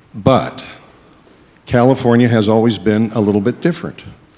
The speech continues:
It's the, it's the eighth largest economy in the world. It's huge, and they make policies in a different way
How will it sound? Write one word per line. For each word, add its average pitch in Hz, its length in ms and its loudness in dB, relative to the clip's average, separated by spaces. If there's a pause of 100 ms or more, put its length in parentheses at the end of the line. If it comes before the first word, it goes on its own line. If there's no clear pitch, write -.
(120)
It's - 120 -16
the, 101 240 -4
it's - 200 -8
the 107 180 -2
eighth 131 480 -2
largest 120 480 0
economy 120 480 0
in 135 100 0
the 123 60 0
world. 104 460 0 (720)
It's - 160 -8
huge, 127 640 0 (400)
and 107 460 0
they 117 400 2 (160)
make 110 420 -4
policies 123 920 -2
in 117 140 -2
a 113 40 2
different 117 360 -2
way 113 480 0